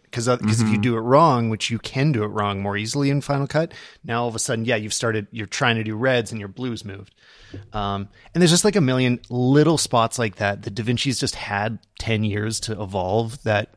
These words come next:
Speaker 1: interface. And since Final Cut didn't get good at color until recently, you know, it's,
Speaker 2: Yeah.
Speaker 1: I don't, I, I don't know. But, um, what, what else? Like, what about, where, where did you learn a lot of the stuff that you have learned? 'Cause, like, you're,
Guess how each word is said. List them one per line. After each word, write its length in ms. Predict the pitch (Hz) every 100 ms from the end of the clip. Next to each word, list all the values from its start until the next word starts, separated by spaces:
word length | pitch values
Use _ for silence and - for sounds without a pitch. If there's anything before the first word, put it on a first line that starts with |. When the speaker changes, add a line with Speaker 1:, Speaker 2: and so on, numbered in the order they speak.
| -
Speaker 1:
interface. 640 | 107 - - 143 151 - - - - -
And 260 | 120 110 107
since 260 | - 120
Final 240 | - 113 110
Cut 280 | - 104 -
didn't 240 | 110 104
get 240 | 107 110
good 360 | 98 107 104 - -
at 140 | 104
color 280 | - 101 101
until 260 | 98 101 107
recently, 500 | 101 101 - 107 113
you 120 | 107
know, 260 | - - -
it's, 400 | 110 - - _ _ - - _ _ - _ -
Speaker 2:
Yeah. 140 | - -
Speaker 1:
I 100 | 98
don't, 140 | 90 - 113
I, 240 | 120 110 98 160
I 20 |
don't 100 | 127
know. 120 | 98 - _ - - _ _
But, 300 | 107 127 123
um, 380 | 123 120 120 - _ -
what, 200 | 143 190
what 160 | 180 214
else? 180 | 151 -
Like, 100 | 123
what 140 | 147
about, 360 | 147 151 131 - _
where, 340 | 131 151 170 -
where 200 | 123 160 175
did 160 | 160
you 160 | 143 135
learn 560 | 120 120 123 123 117
a 100 | 117
lot 120 | 113 110
of 60 |
the 80 | 107
stuff 300 | - 113 -
that 80 | 113
you 180 | 113 98
have 320 | - 113 101
learned? 300 | 95 92 -
'Cause, 180 | 107 107
like, 280 | 101 98
you're, 360 | 117 110 107